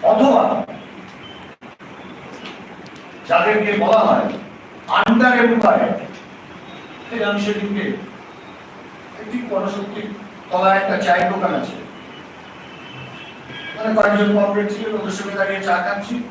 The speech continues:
আমার সময় একটি ছেলে জমাটো ওই ড্রেস পরে দেশে ও ওখানে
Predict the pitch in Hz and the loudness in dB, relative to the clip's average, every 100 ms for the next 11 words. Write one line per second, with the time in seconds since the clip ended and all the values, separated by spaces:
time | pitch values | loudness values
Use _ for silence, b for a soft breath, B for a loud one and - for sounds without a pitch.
0 | - 208 175 185 185 185 - - 185 180 | -10 -8 -6 -6 -4 -4 -6 -8 -6 -4
1 | 156 165 - - - - - - - - | -2 -2 -4 -8 -10 -14 -16 -18 -18 -18
2 | - - - - - - - - - - | -18 -16 -14 -14 -14 -14 -16 -18 -18 -8
3 | 226 - - 185 185 190 202 214 - - | -4 -2 -2 -2 -2 -2 -2 0 -2 -4
4 | 214 214 247 262 220 190 175 - | -4 -2 2 4 4 2 0 -4